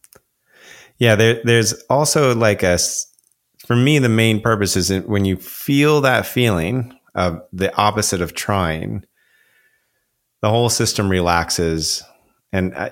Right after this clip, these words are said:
you could call it maybe allowing or receiving or listening. There's, like, a, like, you're in a f-, mu-, far more in a flow state, but there's this deep kind of, um, allowing or receiving that happens.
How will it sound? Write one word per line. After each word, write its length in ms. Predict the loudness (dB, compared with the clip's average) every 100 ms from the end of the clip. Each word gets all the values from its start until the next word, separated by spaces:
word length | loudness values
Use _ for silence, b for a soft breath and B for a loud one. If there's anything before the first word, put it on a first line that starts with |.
| -6
you 160 | -4 0
could 160 | -2
call 220 | -2 -2
it 60 | 0
maybe 240 | 0 0
allowing 1000 | 0 0 0 0 0 0 -2 -2 -4 -8 -8
or 120 | -6
receiving 920 | -4 -4 -2 0 0 0 0 -2 -4 -6
or 180 | -6 -4
listening. 560 | -2 -2 -2 0 0
There's, 280 | 0 -2 0
like, 220 | -2 -2
a, 400 | -2 -2 -2 -6 -12 _ _ _ _ _ _ _ _ _ _
like, 180 | -6 -2
you're 200 | -2 -2 -2
in 240 | 0 2
a 60 | 0
f-, 280 | -2 -12 -18 -20 -12 -4
mu-, 340 | 0 0 -2
far 220 | -2 0
more 180 | 2 0
in 80 | 0
a 60 | -2
flow 260 | -2 -2
state, 300 | 0 -2 -2
but 80 | -2
there's 180 | -2 -2
this 180 | -4 -6
deep 540 | -2 -2 -2 -6 _
kind 260 | -4 0 -2
of, 140 | 0
um, 440 | -2 -2 -4 -8 -10 -6
allowing 640 | -4 -2 -2 -2 -4 -4
or 160 | -6 -6
receiving 560 | -6 -6 -6 -6 -8
that 120 | -10 -10
happens. 640 | -12 -12 -18 -18 -18